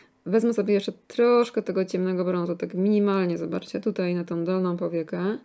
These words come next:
Ale to wszystko, po prostu to mi ułatwi połączenie górnej powieki z dolną. Dalej z palety Maverick, używając tego trzeciego co do ciemności brązu,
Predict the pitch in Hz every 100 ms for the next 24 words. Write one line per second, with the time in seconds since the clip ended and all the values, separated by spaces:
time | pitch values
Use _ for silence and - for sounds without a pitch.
0 | _ _ _ _ 208 220 226 254 247 220
1 | - 165 233 - - 214 214 233 226 214
2 | 202 208 208 190 180 190 202 214 190 180
3 | 190 185 185 175 175 175 170 - 143 98
4 | - - - 240 254 226 - 214 208 196
5 | 202 226 240 233 226 226 202 202 202 196
6 | 196 185 196 196 190 - - 208 - 196
7 | 180 190 175 180 190 _ - 180 175 180
8 | 175 180 180 - 151 180 196 214 226 277